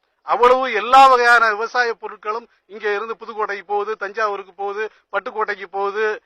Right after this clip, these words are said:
அறந்தாங்கிக்கு போகுது. எல்லா மிக அருமையான ஒரு விவசாய பூமி. இதை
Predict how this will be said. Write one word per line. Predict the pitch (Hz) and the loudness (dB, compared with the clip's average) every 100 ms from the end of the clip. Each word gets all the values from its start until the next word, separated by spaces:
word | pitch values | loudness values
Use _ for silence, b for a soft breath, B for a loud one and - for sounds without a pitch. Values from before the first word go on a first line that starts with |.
| _ | _
அறந்தாங்கிக்கு | - 214 240 233 220 190 196 | 0 0 2 0 0 -12 -12
போகுது. | 202 202 202 220 196 _ | -6 -4 -4 -8 -10 _
எல்லா | - 180 247 233 175 | -12 -4 2 2 0
மிக | 185 269 254 214 | -8 -2 2 2
அருமையான | 180 220 226 247 | 0 -4 -6 -6
ஒரு | 233 202 | -6 -8
விவசாய | 185 214 233 220 196 | -8 -10 -8 -10 -10
பூமி. | 190 190 196 214 _ _ _ | -14 -16 -16 -20 _ _ _
இதை | 185 208 | -4 -4